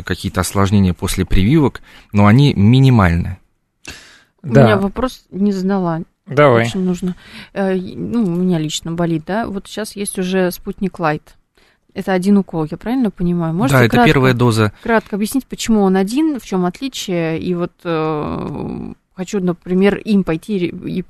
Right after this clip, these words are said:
Speaker 2: сделать ревакцинацию. То есть, э, насколько это будет, ну,
Speaker 1: Э,
Speaker 2: правильно
Speaker 1: «Спутник
Speaker 2: или нет?
Speaker 1: Лайт» — это, э, просто первая доза «Спутника Ви».
Speaker 2: Мгм.
Speaker 1: Э, она ничем не отличается. И, э,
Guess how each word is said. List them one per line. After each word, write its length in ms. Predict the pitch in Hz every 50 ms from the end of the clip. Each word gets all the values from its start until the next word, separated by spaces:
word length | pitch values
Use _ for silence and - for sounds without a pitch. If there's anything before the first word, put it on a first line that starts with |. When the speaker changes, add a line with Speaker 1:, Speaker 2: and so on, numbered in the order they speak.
| 170
Speaker 2:
сделать 300 | 180 175 196 190 190 180
ревакцинацию. 800 | - 175 170 165 - - - - 170 160 156 156 - _ - 180
То 140 | - _ 151
есть, 240 | 151 156 - _ _
э, 600 | - 170 170 165 160 160 160 165 165 - - - - - _ _
насколько 460 | - 190 170 170 - - 180 - -
это 160 | 185 - - 165
будет, 420 | 175 170 175 170 - - _ - - - _ _ _ _ _ _ _ _ _ _ _ _ _ -
ну, 120 | 190 175
Speaker 1:
Э, 40 | 170
Speaker 2:
правильно 240 | - - 185 190 180
Speaker 1:
«Спутник 160 | 175 160 170 165
Speaker 2:
или 20 | 147
нет? 60 | 170
Speaker 1:
Лайт» — 200 | 147 165 185 - -
это, 500 | 120 - - 123 120 120 117 110 104 82 - 67 78 104 113
э, 320 | 107 107 104 98 98 101 92 - - - - _ _ _ _ _
просто 320 | - 117 139 147 - -
первая 540 | 110 - - 117 117 113 101 98 95 90 87 -
доза 360 | 101 107 110 101 92 95 90
«Спутника 480 | - - - 107 95 - 101 - -
Ви». 240 | 95 85 85 98 151 - _ _
Speaker 2:
Мгм. 300 | 190 175 170 - - 247 - _
Speaker 1:
Э, 180 | _ - 101 101 -
она 140 | - 110 110
ничем 300 | 113 113 - - 92 92
не 80 | 92
отличается. 760 | 95 92 - 95 - - - 87 85 101 - - - 143 139 - _ _ _ _ _ _ _ _
И, 500 | - 113 113 110 110 107 104 104 101 101 98
э, 460 | 98 95 95 80 71 76 80 - -